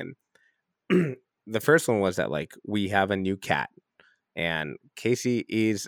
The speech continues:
allergic to cats. So, like, one already was like, "Mm, you know, that's gonna have her own issues."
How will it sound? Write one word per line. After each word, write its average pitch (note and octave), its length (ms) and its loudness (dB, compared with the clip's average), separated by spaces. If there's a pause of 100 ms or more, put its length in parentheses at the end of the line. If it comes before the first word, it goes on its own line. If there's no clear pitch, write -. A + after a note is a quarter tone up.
allergic G#2 460 0
to F#2+ 80 -10
cats. - 440 -6
So, F2+ 100 -4
like, E2 220 -2
one A#2 420 2
already F2+ 400 2
was C#2+ 280 -4
like, B1+ 220 -4 (500)
"Mm, C#3 260 2 (180)
you A2+ 100 0
know, F#2 160 0
that's F#2+ 180 0
gonna F#2 200 -2
have E2+ 200 -4
her F#2+ 80 -2
own E2 140 -4
issues." G#2+ 400 0